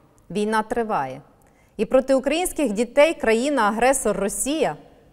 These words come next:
продовжує здійснювати жахливі злочини. Росіяни вбили майже п'ятсот наших дітей.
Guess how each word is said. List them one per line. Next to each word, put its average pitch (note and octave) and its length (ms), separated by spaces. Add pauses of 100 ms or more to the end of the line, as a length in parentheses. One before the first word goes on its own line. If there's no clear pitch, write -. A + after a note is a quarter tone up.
продовжує A3+ 640
здійснювати G#3 840
жахливі F3+ 580
злочини. D3+ 560 (800)
Росіяни E4 520
вбили D4 360
майже C#4+ 380
п'ятсот A#3 500
наших E3+ 380
дітей. D3+ 460